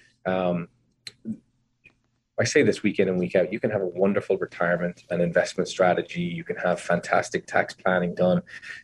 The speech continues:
Insurance can be all squared away. But if somebody were to pass away, or sometimes even worse, were to get sick and you don't have the proper legal plans in place. So we offer low-cost legal work and have done for more than a decade. Um,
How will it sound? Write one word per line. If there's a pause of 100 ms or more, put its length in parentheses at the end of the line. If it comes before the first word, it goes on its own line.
(360)
Insurance
can
be
all
squared
away.
But
if
somebody
were
to
pass
away,
or
sometimes
even
worse,
were
to
get
sick
and
you
don't
have
the
proper
legal
plans
in
place.
So (180)
we
offer
low-cost
legal
work
and
have
done
for
more
than
a
decade. (280)
Um,